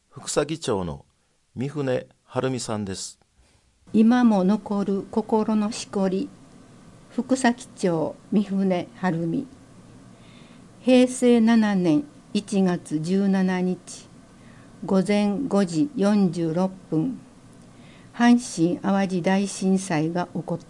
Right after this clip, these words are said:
Speaker 2: た。あの日、朝食を作っていた私は、いつもより長引く揺れに慌てて二階に上がり、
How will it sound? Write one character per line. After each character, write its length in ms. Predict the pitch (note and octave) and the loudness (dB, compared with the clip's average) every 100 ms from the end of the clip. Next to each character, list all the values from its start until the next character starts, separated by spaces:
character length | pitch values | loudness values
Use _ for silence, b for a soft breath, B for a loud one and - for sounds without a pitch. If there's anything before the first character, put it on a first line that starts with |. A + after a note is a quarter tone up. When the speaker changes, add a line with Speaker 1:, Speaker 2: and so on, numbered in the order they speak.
| - | -6
Speaker 2:
た。 120 | C#3 - - - - - - - - - B B B B B B | -6 -6 -20 -20 -20 -20 -20 -20 -20 -20 B B B B B B
あ 80 | - | 4
の 180 | A3+ G#3+ | 6 6
日、 300 | G#3+ D#3+ - - B B B - | 0 -4 -6 -8 B B B 2
朝 240 | A3+ A#3 | 4 6
食 340 | A#3 A3+ A3+ | 4 2 2
を 80 | G#3+ | 0
作 220 | G#3+ - A3 | 0 -4 -4
っ 40 | |
て 240 | G#3+ - A3 | -4 0 0
い 80 | |
た 140 | G#3+ F#3+ | 2 -2
私 440 | F3 F#3 F#3+ F3+ | 0 -2 -4 -4
は、 160 | E3 D#3 B B B B B | -4 -4 B B B B B
い 100 | - | -6
つ 160 | F#3+ A#3 | -2 2
も 180 | A3 G3+ | 4 4
よ 120 | F#3+ | 0
り 140 | E3+ | 0
長 260 | E3 G3 G3+ | 2 2 0
引 180 | F#3+ G3 | -2 -2
く 160 | F#3+ | -2
揺 120 | F3+ G3 | 2 2
れ 160 | G3 | 2
に 160 | F#3 - | 0 0
慌 240 | G3+ G#3+ | 2 2
て 160 | G#3+ F3 | 0 -2
て 160 | F3 | 2
二 160 | E3 E3+ | 2 0
階 240 | F3+ F3+ | -2 -2
に 160 | F3 F3 | -2 -2
上 160 | - F3 | -4 -2
が 120 | D#3+ | -2
り、 120 | B3 | -6